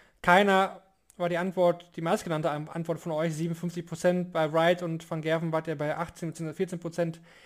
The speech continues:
Beide haben elf Prozent bekommen. Ja, straucheln kann man es bei van Gerven natürlich nicht sagen, ne? Also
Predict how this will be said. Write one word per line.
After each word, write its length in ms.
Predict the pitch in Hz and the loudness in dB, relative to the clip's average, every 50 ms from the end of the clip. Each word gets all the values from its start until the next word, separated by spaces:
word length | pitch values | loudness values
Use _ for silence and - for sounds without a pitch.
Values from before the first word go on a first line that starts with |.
| - _ _ _ _ - | -20 _ _ _ _ -2
Beide 500 | 139 147 160 175 170 175 165 160 170 165 - - _ _ _ _ _ _ _ _ | 0 2 2 4 4 4 2 2 0 -4 -10 -18 _ _ _ _ _ _ _ _
haben 240 | _ - 156 156 165 | _ -4 -4 -4 -2
elf 200 | 156 165 196 - | -2 -2 -2 0
Prozent 280 | - 180 180 185 170 175 | 0 2 2 2 2 2
bekommen. 480 | 170 165 - 185 180 180 180 175 160 - - - - - - | 0 4 6 8 8 8 6 4 0 -4 -10 -20 -20 -20 -14
Ja, 300 | 156 151 160 165 165 165 160 | -10 -6 -4 -2 -2 -2 -2
straucheln 400 | - - - 165 170 - 190 175 | -2 0 2 2 4 4 4 6
kann 140 | 190 185 | 6 6
man 80 | 185 180 | 6 6
es 40 | 175 | 4
bei 100 | 175 170 | 4 4
van 120 | 190 180 | 4 6
Gerven 220 | 170 175 180 180 175 | 6 8 6 6 4
natürlich 180 | 165 170 165 | 2 2 2
nicht 120 | 180 180 160 | 2 2 2
sagen, 320 | 160 151 151 156 156 156 | 4 4 4 4 2 2
ne? 120 | 165 170 | 2 2
Also 200 | 165 160 165 156 | 2 2 2 0